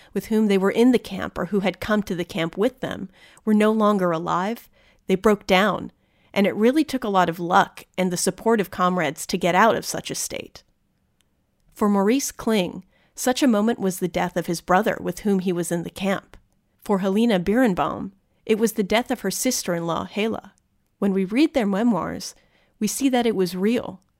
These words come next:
It was the moment in which total loneliness made these people,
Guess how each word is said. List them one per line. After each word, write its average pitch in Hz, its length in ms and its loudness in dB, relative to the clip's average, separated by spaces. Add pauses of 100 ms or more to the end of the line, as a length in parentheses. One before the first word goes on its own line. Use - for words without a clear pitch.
It 208 120 0
was 214 180 2
the 208 80 0
moment 254 400 4
in 196 160 0
which 180 260 -4
total 247 440 0
loneliness 190 580 0
made 190 240 0
these 202 220 -4
people, - 480 -6